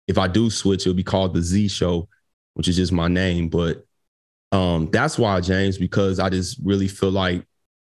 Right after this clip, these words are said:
it'll be a disservice not to share all the knowledge and experiences that I've had over the years, which is a unique perspective. Not too many guys, white or black, can say that they've done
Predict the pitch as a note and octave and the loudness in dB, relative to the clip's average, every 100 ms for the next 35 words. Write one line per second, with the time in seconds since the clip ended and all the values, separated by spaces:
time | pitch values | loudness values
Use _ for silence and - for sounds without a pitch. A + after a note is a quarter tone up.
0 | - G#2+ G2 G#2 F2+ F#2+ - A2+ A#2 G2+ | -2 0 2 0 0 -2 0 0 0 -2
1 | F#2 G2+ G2+ F#2+ F2+ - - G#2+ G2+ - | -2 -2 -2 -2 -2 -2 0 2 0 0
2 | G2 G2 F#2+ F#2 F#2+ F#2+ F#2+ F#2 F2+ - | 0 0 0 0 0 0 0 0 -2 -4
3 | F#2 F2+ - - G2+ A2 G2 - F2 F2+ | -2 -2 -4 0 0 2 0 -2 0 0
4 | F2+ F2+ F#2 A#2 G2+ F2 - _ _ _ | 0 -2 0 0 0 -4 -8 _ _ _
5 | - G#2 G#2 G2 F#2+ G2+ D#3 A2+ F#2+ F#2+ | -2 0 2 2 2 2 2 0 0 0
6 | F#2+ F#2+ G2 G2 A2+ - - G#2+ - D#3 | 0 0 0 0 0 -2 -6 -6 -2 -4
7 | - F2+ F#2+ A#2+ - C3 B2+ A#2+ A2+ - | -2 0 0 -2 0 0 2 0 -2 -6
8 | _ _ _ _ _ - G2+ B2 A#2+ G#2 | _ _ _ _ _ -2 0 0 0 0
9 | F#2 - _ _ F2+ A2 C3 F3 G#2+ G2+ | -2 -6 _ _ -2 0 2 0 0 -2
10 | F#2+ G2 F2+ - A2 G#2+ F#2+ G2+ G2 F#2+ | 0 -4 -2 0 2 2 0 0 -2 -2
11 | G#2+ A2 G#2 | 0 0 -2